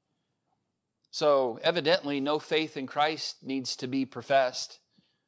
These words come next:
Let's just go get baptized. And, uh, yet verse thirty-seven, uh, gives us the, before we get baptized, we need to make sure we believe with all thine heart that, um,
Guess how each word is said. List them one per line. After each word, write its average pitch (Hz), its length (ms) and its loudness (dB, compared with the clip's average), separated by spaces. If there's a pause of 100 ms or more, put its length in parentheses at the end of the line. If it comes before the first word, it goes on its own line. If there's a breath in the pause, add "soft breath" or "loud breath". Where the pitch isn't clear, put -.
(120)
Let's 135 160 -6
just 160 240 -4
go 151 140 0
get 151 180 -2
baptized. 165 760 0 (1080)
And, 113 220 -8
uh, 113 120 2
yet 127 300 0
verse 127 220 -2
thirty-seven, 123 880 -2
uh, 110 200 -6
gives 120 360 -4
us - 420 -2 (380 soft breath)
the, 110 480 0 (920 soft breath)
before 143 280 -2
we 143 80 0
get 131 160 -2
baptized, 135 560 4
we 139 100 -4
need 143 80 -2
to 135 60 -2
make 135 160 -2
sure 156 180 -2
we 139 100 0
believe 139 460 0
with 123 140 -2
all 151 160 6
thine 156 160 2
heart 160 360 4
that, 131 120 -12 (200)
um, 120 400 2